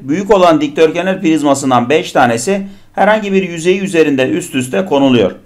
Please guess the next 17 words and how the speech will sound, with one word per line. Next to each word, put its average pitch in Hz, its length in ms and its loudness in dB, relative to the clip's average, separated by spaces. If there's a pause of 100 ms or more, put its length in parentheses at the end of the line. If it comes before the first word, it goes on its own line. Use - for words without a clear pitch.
(520)
Buna 202 180 0
göre 190 260 2
küçük 208 260 -8
olan 160 280 4
dikdörtgenler 165 580 -2
prizmasından 147 760 0
en 180 140 -2
az 190 200 -2
kaç 196 240 0
tanesi 127 580 0
herhangi 170 360 -2
bir 170 100 -2
yüzey 151 400 -2
üzerinde 127 460 0
üst - 280 -2
üste 131 320 0
konulursa 160 720 0